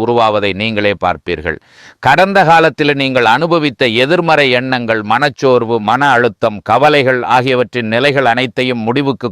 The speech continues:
கொண்டு வந்து தேவகுரு பிரகஸ்பதியின் ஆசீர்வாதத்தால் உங்கள்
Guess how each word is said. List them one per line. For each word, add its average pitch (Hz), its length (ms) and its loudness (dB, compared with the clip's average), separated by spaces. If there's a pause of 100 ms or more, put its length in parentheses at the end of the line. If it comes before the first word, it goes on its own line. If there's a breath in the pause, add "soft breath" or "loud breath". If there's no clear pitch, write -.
(120)
கொண்டு 113 280 -2
வந்து 107 280 -2 (520 soft breath)
தேவகுரு 165 640 4
பிரகஸ்பதியின் 135 760 -2
ஆசீர்வாதத்தால் 120 840 0 (100)
உங்கள் 113 220 -2